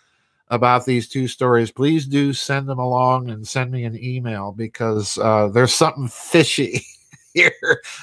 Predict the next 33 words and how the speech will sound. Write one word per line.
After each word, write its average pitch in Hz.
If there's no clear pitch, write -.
Something, 160
something 196
is 147
as 127
rotten 147
as 127
a 120
mackerel 131
on 117
the 113
moonlit 131
beach 123
here, 107
folks. 110
They, 120
these 131
two 160
stories 123
both 135
shine 147
and 127
stink. -
<laughs> -
Okay. 156
Anyway, 190
I'll 147
see 202
you 190
folks, 170
uh, 147
members, 165
uh, 127
tomorrow 139